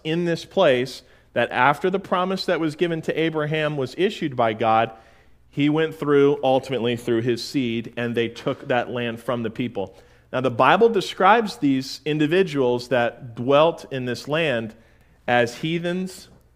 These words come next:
in some places barbarians. A lot of people want to get very political with that and say, "See, this is God showing his preference over, you know,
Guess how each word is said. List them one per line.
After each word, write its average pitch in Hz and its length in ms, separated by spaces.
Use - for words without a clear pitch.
in 120 100
some 127 300
places 131 420
barbarians. 135 840
A - 40
lot 135 240
of 190 80
people 190 300
want 160 140
to 165 60
get 147 160
very 139 180
political 170 500
with 135 140
that 131 160
and 131 100
say, 131 180
"See, 139 200
this 156 240
is 131 120
God 160 460
showing 170 540
his 156 260
preference 147 800
over, 147 800
you 147 120
know, 131 220